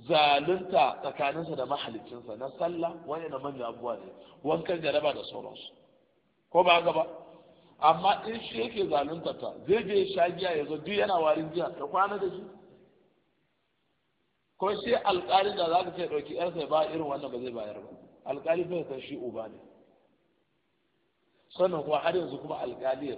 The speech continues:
sani ba ko da yaushe kuma ake so ya kashe aure ba. Ba kawai daga mace ta zo ta ce ba ta son zama da mijinta ya kashe aure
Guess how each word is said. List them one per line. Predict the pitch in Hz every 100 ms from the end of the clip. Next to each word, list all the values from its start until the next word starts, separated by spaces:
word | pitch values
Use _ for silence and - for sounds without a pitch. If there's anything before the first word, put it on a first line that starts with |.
| -
sani | 117 98 - -
ba | 123 - -
ko | 170
da | 156
yaushe | 123 -
kuma | - 131
ake | 131 117
so | 123
ya | 107
kashe | 107 107
aure | 104 104 -
ba. | - - _ - -
Ba | 135 131
kawai | - 220
daga | 180 156
mace | 147 147
ta | 151 160
zo | 165
ta | 165 170
ce | 151
ba | 147
ta | 156 139
son | 151 139
zama | 139
da | 135
mijinta | 127 127 123 110
ya |
kashe | - 117 -
aure | 107 101